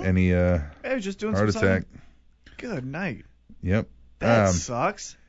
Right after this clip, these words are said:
Speaker 2: Now, and I, I, so I was Wikipediaing this to know more on Bobby Eaton 'cause I only know a little bit, but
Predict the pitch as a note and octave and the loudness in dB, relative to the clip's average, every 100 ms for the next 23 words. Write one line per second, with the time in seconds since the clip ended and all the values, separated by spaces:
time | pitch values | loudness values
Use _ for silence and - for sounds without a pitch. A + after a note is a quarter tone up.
0 | - - A#2+ B2 A#2 A#2+ A#2+ A#2 A#2+ A2 | -12 2 6 6 6 6 6 4 4 4
1 | - C3+ A#2 E3+ A#2+ C#3+ A#2+ G2+ F#2+ G2 | 6 6 6 4 6 6 8 4 4 2
2 | F#2 G#2 F#2+ F#2 F2 F2 F2 F2+ F2+ F#2 | 6 6 6 4 4 4 2 2 0 2
3 | A2 A2+ G2 F#2 F2+ E2+ - F2+ F#2+ F2 | 4 4 4 6 4 2 -4 2 4 4
4 | F2 F2+ - G2 | 2 0 2 0